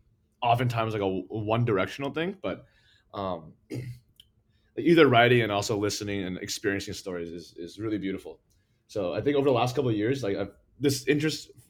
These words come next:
uh, my interest in film has definitely ballooned <laughs> greatly. And, uh, I, I've had some, a couple of really good friends of mine who are current filmmakers. And, um, it's just, like,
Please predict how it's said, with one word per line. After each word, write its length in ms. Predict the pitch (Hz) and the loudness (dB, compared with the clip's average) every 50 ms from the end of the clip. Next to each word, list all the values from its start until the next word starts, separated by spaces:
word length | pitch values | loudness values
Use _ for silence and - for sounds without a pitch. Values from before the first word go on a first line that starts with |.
| - | -2
uh, 500 | 117 117 107 101 98 95 92 90 80 76 69 76 | 0 2 2 2 2 0 -2 -2 -4 -6 -6 -4
my 100 | 113 113 | 0 2
interest 240 | 147 165 175 165 | 2 2 4 2
in 60 | 135 120 | 0 2
film 280 | - - 131 123 120 | 2 2 2 4 2
has 100 | 107 98 | 0 -2
definitely 320 | - 110 104 - 107 98 - _ _ _ _ - - | -2 -2 -2 -2 -4 -6 -8 _ _ _ _ -14 -4
ballooned 400 | - 127 117 117 113 107 95 92 - - - 175 - | 0 2 2 2 2 0 -2 -6 -8 -8 -6 -2 2
<laughs> 280 | - 185 123 156 135 120 | 2 2 4 2 2 2
greatly. 420 | - 120 117 104 101 98 98 - - _ _ _ _ _ _ _ _ _ _ | 2 2 2 4 2 0 -2 -4 -8 _ _ _ _ _ _ _ _ _ _
And, 460 | 113 113 110 104 95 92 90 90 92 - | -6 -6 -4 -4 -4 -4 -6 -6 -8 -8
uh, 160 | - 101 98 | -4 -2 0
I, 280 | 95 104 127 120 107 131 | 2 2 4 4 4 4
I've 60 | 135 | 4
had 100 | 147 147 | 2 2
some, 100 | 143 139 131 123 - - | 2 2 0 0 -2 -2
a 140 | 139 110 120 | -2 0 0
couple 240 | 127 151 139 139 127 | 2 2 4 4 4
of 80 | 117 | 4
really 160 | 113 117 117 | 4 2 2
good 140 | 113 113 104 | 0 0 0
friends 200 | - 104 101 95 | 0 -2 -4 -4
of 60 | 98 | -4
mine 180 | 95 90 92 92 | -6 -6 -6 -6
who 180 | 104 107 104 98 | -4 -2 0 0
are 220 | 95 95 90 - - - _ _ _ - | 0 0 -2 -4 -8 -18 _ _ _ -2
current 300 | - 147 190 175 127 117 | 2 2 2 2 2 -2
filmmakers. 540 | - 117 113 104 98 90 98 90 82 78 - - | -2 -2 -2 -2 -2 -2 -2 -4 -4 -6 -8 -10
And, 280 | 90 92 90 87 85 85 _ _ _ _ _ _ _ _ _ _ _ _ | -8 -8 -8 -8 -10 -12 _ _ _ _ _ _ _ _ _ _ _ _
um, 240 | - 95 90 80 71 _ 67 64 - _ _ _ - | -16 -14 -14 -14 -16 _ _ -20 -20 _ _ _ -4
it's 120 | - 131 120 | -2 0 2
just, 160 | 131 127 123 | 2 0 0
like, 260 | 127 95 90 - - | 0 -2 -4 -6 -10